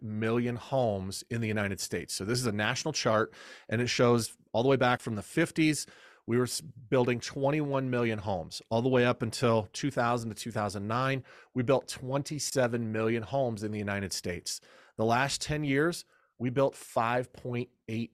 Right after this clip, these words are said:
million homes. That means we are roughly twenty million homes behind where we need to be to just to keep up with the seven million babies that are gonna be born and the,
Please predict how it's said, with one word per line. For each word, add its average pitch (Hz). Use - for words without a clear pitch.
million 104
homes. 101
That 117
means 156
we 135
are 131
roughly 120
twenty 143
million 139
homes 147
behind 110
where 135
we 147
need 143
to 127
be 120
to -
just 131
to 156
keep 143
up 131
with 135
the 135
seven 131
million 127
babies 120
that 127
are 120
gonna 120
be 117
born 110
and 117
the, 120